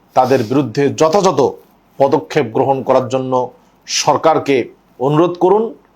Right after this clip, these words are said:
আহ্বান জানান। আল্লাহ তাআলা আমাদের দেশকে, আমাদের মানুষকে, পরিবারকে নীতি নৈতিকতা সম্পন্ন একটি পরিবার, একটি সমাজ, একটি দেশ আমরা যেন গড়তে পারি,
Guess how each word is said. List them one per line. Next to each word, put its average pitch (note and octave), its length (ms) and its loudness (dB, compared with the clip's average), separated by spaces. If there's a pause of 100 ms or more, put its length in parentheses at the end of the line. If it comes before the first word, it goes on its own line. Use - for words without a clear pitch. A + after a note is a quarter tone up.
(140)
আহ্বান D#3+ 520 2
জানান। A#2+ 280 0 (420)
আল্লাহ C3+ 260 2
তাআলা B2+ 200 2
আমাদের A#2+ 300 0
দেশকে, F3 400 0 (580)
আমাদের C3+ 360 2 (880)
মানুষকে, D#3 540 0 (220)
পরিবারকে F3 540 2 (500)
নীতি F3+ 360 0
নৈতিকতা E3+ 540 2 (220)
সম্পন্ন D#3 440 -2 (500)
একটি C3 240 -4
পরিবার, C#3 540 2
একটি A#2 220 -4
সমাজ, C3+ 500 0
একটি A#2+ 200 -6
দেশ D#3 300 0 (640)
আমরা B2+ 240 2
যেন B2 240 -2
গড়তে D#3+ 420 0
পারি, D#3+ 240 2